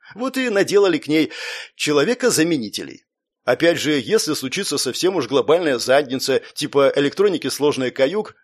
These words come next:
к прицелам и рычагам встанут всё-таки люди, и ничего переделывать не надо. А если уж совсем припрёт, можно под ружьё и обычных гражданских дроидов поставить.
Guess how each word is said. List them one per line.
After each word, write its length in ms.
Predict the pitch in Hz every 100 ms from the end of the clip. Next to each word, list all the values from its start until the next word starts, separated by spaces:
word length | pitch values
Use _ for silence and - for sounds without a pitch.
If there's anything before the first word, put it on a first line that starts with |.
| _ -
к 100 | -
прицелам 580 | 143 131 156 165 156
и 40 | 147
рычагам 460 | 143 143 131 147
встанут 360 | 147 - 143 143
всё-таки 400 | - 160 - 240
люди, 380 | 247 131 113 104
и 60 |
ничего 360 | 104 120 135 147
переделывать 640 | 156 156 156 208 214 185
не 80 | 135
надо. 380 | 117 82 64 - _ _ _
А 240 | - 120 123
если 380 | 120 156 147 143
уж 180 | 143 -
совсем 400 | 131 - 139 151
припрёт, 440 | 185 - 185 160
можно 320 | 127 202 226
под 180 | 180 151
ружьё 320 | 151 131 175
и 80 | 185
обычных 540 | 123 110 202 - 170
гражданских 600 | 127 143 131 185 - 131
дроидов 380 | 139 156 170 165
поставить. 580 | 151 151 151 147 139